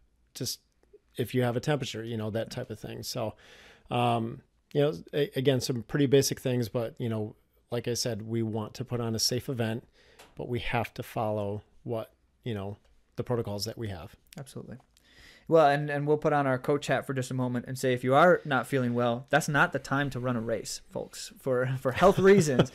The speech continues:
Speaker 2: <laughs> not the time to run a race when you're not necessarily healthy,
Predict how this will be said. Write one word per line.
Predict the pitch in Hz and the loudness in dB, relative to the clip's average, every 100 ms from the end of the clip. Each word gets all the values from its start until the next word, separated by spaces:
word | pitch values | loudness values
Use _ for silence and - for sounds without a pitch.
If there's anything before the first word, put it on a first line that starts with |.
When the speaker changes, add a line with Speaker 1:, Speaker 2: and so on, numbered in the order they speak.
| - | -12
Speaker 2:
<laughs> | - - | -16 -4
not | 208 | -2
the | 185 | 0
time | 196 190 | 4 6
to | 165 | 6
run | 170 | 4
a | 156 | 6
race | 156 135 127 | 6 4 2
when | 135 | -2
you're | 131 | 0
not | 135 139 | 0 0
necessarily | 131 135 135 131 120 | -4 -4 0 2 2
healthy, | 127 127 | -2 -4